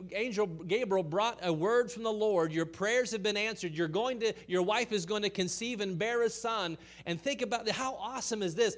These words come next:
He's gonna be the forerunner of the Messiah. People have been waiting for Jesus to come.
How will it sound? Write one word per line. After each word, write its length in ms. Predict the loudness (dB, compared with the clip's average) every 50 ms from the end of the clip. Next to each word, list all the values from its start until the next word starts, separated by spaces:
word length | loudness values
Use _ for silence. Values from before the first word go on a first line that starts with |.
| -6 -16 -18 -8
He's 400 | -2 2 4 4 4 4 2 2
gonna 220 | 2 2 2 2
be 140 | 0 0 0
the 160 | 0 0 -2
forerunner 840 | -2 -2 0 2 4 4 4 4 4 4 2 2 2 0 0 -2 -2
of 260 | 0 0 0 0 0
the 80 | -2 -4
Messiah. 580 | -4 -4 -4 -2 -2 -2 0 -2 -2 -4 -4
People 380 | -6 -6 -6 -6 -2 -2 -2 0
have 220 | 2 2 2 2
been 220 | 0 -2 -2 0 2
waiting 540 | 6 6 6 6 6 4 0 -2 -2 -4 -8 -12 -16 -6 0
for 160 | 2 2 2
Jesus 720 | 2 0 0 2 2 4 4 2 0 0 -2 -4 -4 -4
to 160 | -6 -4 -6 -6
come. 400 | -6 -6 -8 -6 -6 -6 -8